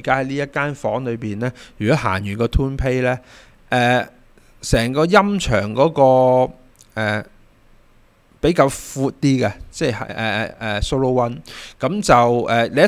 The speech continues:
定要行個 tune play，因為行完同唔行呢，嗰個分別都頗大嘅，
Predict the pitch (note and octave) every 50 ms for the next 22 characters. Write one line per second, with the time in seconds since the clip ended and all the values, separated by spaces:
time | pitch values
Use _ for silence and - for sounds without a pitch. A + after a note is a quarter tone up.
0 | D3+ - B2 A#2 A#2 B2 A#2+ G#2 G2+ G#2 G#2 A#2 A#2+ B2+ C3 B2+ B2+ B2 B2 A2+
1 | A2+ - - - - - A#3 A3 G3+ F3 B2+ - G#2+ G#2 G#2+ G#2 G#2 G#2+ G2+ G2+
2 | G#2 G#2 G#2 D#2+ F#2+ G#2+ G2+ - A2+ G#2 G#2 G#2+ C3 D3+ D3+ - D3 D3+ C#3 B2+
3 | A#2+ - C3+ C3 C3+ B2+ A#2 A2 - C3 B2+ B2+ B2 B2+ C3+ B2 - - - -
4 | - - - - - _ _ _ - - - G#2 F#2+ F#2 F2+ A#2+ - - - F#2+
5 | - - - - C#2 - -